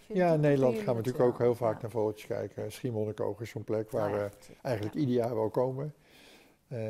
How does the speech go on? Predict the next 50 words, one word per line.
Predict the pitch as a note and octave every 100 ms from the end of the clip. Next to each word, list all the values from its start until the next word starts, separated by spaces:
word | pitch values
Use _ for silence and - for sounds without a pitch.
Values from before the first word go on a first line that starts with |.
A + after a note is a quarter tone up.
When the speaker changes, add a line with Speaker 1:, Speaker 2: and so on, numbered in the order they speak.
| G#2+ G#2 G#2 G#2
Speaker 2:
we | G#2+
zijn | A#2+ G2+
ook | F#2+
getrouwd, | - - B2+ B2+ B2+
dus | - G2+ G2+
het | G2
heeft | G#2 -
ook | A2+ B2+
een |
beetje | A#2 A2 -
een | G#2
bijzondere | G#2 A2 G#2+ G#2+
plek | A2+ G#2+
voor | - G2+
ons. | G2+ -
En | A2+
dat | G#2
is | G2+
ook, | A2
ook | G#2 -
heel | G#2+
fijn | G2 G#2+ G2+
om | G2+
daar | G#2 G2
in |
de | G2+
winter | G2+ G2+ G#2 G2+ G2+
vogeltjes | G#2+ G2+ - -
te | -
kijken. | - G#2+
Dat | A2+
is | G#2+
hartstikke | A2+ - - -
leuk. | - -
Speaker 1:
Ja. | E3+ _ _
Speaker 2:
Ja. | D#3+ - -
Speaker 1:
Terugkomend | - G#3 - G#3 G3+ -
op | G3+
Mook, | G3 G#3+ D#4+
jullie | - A3+ G#3+
zijn | G3+ G3+
hier | G3+ F#3+
neergestreken, | F#3 G3+ - - - B3+ C4 B3
denk | B3+ C4
ik, | -
in | G#3
de | F#3+
periode | F#3+ F3+ E3+ E3 E3+
dat | F3+ -
je, | E3